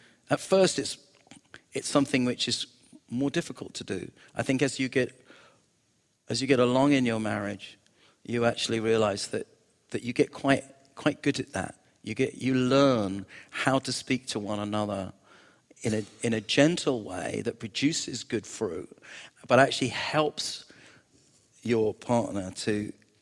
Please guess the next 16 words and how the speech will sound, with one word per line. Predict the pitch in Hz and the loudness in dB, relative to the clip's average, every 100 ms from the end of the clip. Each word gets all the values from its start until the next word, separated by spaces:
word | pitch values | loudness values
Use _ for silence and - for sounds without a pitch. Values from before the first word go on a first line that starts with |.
| _ | _
to | - | -12
kind | - 127 | -4 -2
of | 117 | 2
deal | 127 117 | 2 2
with | 113 | -2
some | 117 110 | -2 -4
of | |
these | 110 104 | -4 -2
areas. | 120 123 113 98 95 - _ _ _ _ _ - _ _ _ _ _ _ _ _ _ _ _ _ _ _ _ _ - | 0 0 -2 -6 -10 -14 _ _ _ _ _ -20 _ _ _ _ _ _ _ _ _ _ _ _ _ _ _ _ -6
Paul | 139 135 | -2 -2
points | 127 - 139 127 - | -2 0 2 2 4
out | 127 107 - | 4 4 -2
that | 110 - | -8 -6
part | - 135 | 0 2
of | 113 | 2
our | 110 | -2